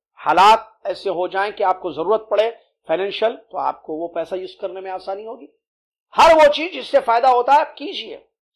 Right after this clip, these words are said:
और कमजोर मत बनिए, नबी सल्लल्लाहु अलैहि वसल्लम फरमाते हैं, और अल्लाह से मदद मांगिए। देखिए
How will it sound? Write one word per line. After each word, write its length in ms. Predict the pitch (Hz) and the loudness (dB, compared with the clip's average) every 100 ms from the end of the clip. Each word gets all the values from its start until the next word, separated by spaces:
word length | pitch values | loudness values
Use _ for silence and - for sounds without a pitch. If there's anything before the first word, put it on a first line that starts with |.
| _ - | _ 0
और 600 | 175 233 285 320 - _ - | 6 8 6 4 -2 _ -8
कमजोर 500 | 180 170 226 247 226 | -6 0 4 4 4
मत 120 | 294 | 0
बनिए, 20 | |
नबी 60 | 277 | 0
सल्लल्लाहु 280 | 262 254 214 | -4 -4 -8
अलैहि 40 | |
वसल्लम 240 | 190 180 | -8 -12
फरमाते 340 | 156 151 135 - | -14 -14 -18 -20
हैं, 800 | _ _ _ _ _ - 196 269 | _ _ _ _ _ 2 6 6
और 100 | 302 | 4
अल्लाह 360 | 185 160 185 | -2 -2 -2
से 180 | 190 254 | 0 -4
मदद 300 | 196 156 180 | -2 0 0
मांगिए। 680 | 165 147 131 139 139 123 _ _ _ _ _ _ _ - | 0 -4 -6 -12 -12 -14 _ _ _ _ _ _ _ -12
देखिए 360 | 185 127 113 | -12 -12 -20